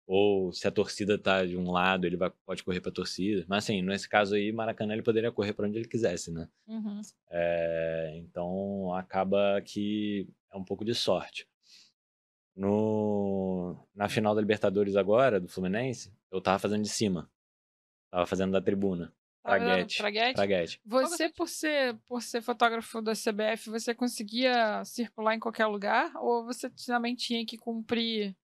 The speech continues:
Speaker 2: uma
Speaker 1: É.
Speaker 2: posição como a galera ali?
Speaker 1: Depende, depende da competição. Por exemplo,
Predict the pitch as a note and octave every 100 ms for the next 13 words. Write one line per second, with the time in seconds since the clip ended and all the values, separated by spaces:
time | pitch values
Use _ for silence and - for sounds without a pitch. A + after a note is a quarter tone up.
0 | _ _ _ _ G#3 G#3+ G#3+ A3+ A3 -
1 | A#3 A3 G#3+ G#3 G#3 G#3+ G#3 G3+ G3+ G#3
2 | F#3+ F3 _ A#2 B2+ B2+ C#3 C#3 D#3+ D3
3 | C#3+ C#3 C3+ - A#2 A#2 A#2+ B2 C3+ C3+
4 | C3+ C3+ B2 C3 - A2+ F2 D#2 _ -
5 | G#2 G2 E2+ F2 F2 D#2+